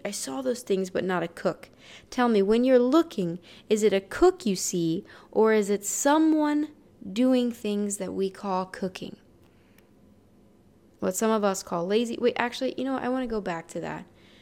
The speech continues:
This part is really what the, the true big picture is with conscious living and parenting, figuring out the ego and the pain body,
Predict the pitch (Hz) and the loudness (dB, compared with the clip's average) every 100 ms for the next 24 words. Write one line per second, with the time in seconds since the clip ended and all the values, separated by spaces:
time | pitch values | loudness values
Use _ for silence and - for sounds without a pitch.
0 | - _ _ _ _ _ _ _ - 208 | -20 _ _ _ _ _ _ _ -12 4
1 | 254 302 - 254 220 214 - - 214 190 | 6 6 4 4 4 2 -4 -4 -4 -4
2 | 196 - 202 240 226 208 196 185 185 - | -8 -8 -2 0 2 2 0 -2 -4 -8
3 | - - _ 226 220 208 208 - _ _ | -18 -20 _ -4 -4 -4 -8 -14 _ _
4 | - 202 202 - - 220 208 208 208 208 | -8 -6 -6 -6 -4 0 0 0 -2 -4
5 | 202 - _ _ _ _ _ _ _ - | -6 -10 _ _ _ _ _ _ _ -18
6 | - _ _ _ _ _ _ _ _ 202 | -18 _ _ _ _ _ _ _ _ -6
7 | 190 202 196 - - 185 175 - 180 165 | 2 2 2 -6 -6 -6 -6 -10 -6 -6
8 | 160 170 - - 175 - 180 170 - - | -8 -10 -12 -10 -10 -10 -10 -10 -12 -8
9 | 170 170 165 165 - 185 175 175 175 180 | -6 -6 -8 -10 -10 -8 -6 -6 -8 -10
10 | 175 175 175 - _ _ _ 175 170 185 | -8 -10 -10 -14 _ _ _ -6 -2 -2
11 | 180 175 175 - 185 180 180 170 170 170 | -2 -4 -6 -4 -2 -2 -2 -4 -4 -4
12 | 165 165 180 - 175 180 180 170 170 170 | -6 -6 -8 -8 -6 -6 -6 -8 -8 -8
13 | 170 175 | -8 -8